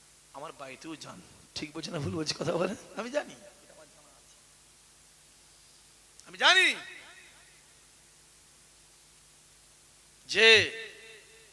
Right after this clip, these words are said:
এই বরেমারি বলেন আর সরিবিরিয়া বলেন আর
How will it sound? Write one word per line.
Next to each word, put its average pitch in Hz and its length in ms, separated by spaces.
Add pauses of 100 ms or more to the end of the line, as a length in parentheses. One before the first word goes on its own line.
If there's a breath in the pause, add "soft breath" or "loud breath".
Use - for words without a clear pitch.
(1600)
এই 135 120
বরেমারি 160 420
বলেন 190 300
আর 175 160 (480)
সরিবিরিয়া 175 460
বলেন 180 280
আর 175 60